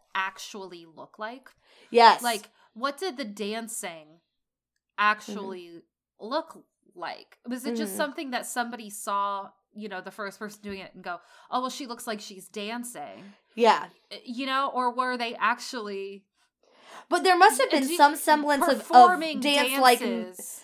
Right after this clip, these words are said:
Speaker 2: there must have been some du-, semblance of dance-like movement for them to ever get to the conclusion that they would need to bring musicians in.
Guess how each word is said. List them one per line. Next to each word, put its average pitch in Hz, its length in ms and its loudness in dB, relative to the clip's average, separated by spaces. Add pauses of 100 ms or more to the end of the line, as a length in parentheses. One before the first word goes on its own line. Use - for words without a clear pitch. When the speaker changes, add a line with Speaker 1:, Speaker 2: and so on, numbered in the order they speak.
Speaker 2:
there 320 140 2
must 349 260 4
have 480 100 2
been 302 140 -2
some 254 260 2
du-, 220 280 2
semblance 254 500 0
of 214 120 -2
dance-like 208 500 -2
movement 208 420 -2
for 233 120 0
them 202 200 -4
to - 200 -4
ever 214 200 2
get 226 140 -2
to 226 100 -14
the 214 100 -4
conclusion 202 540 -6
that 202 160 -4
they 196 80 0
would 185 120 -6
need 190 180 -10
to 214 60 -10
bring 190 200 -10
musicians 170 560 -10
in. 202 180 -20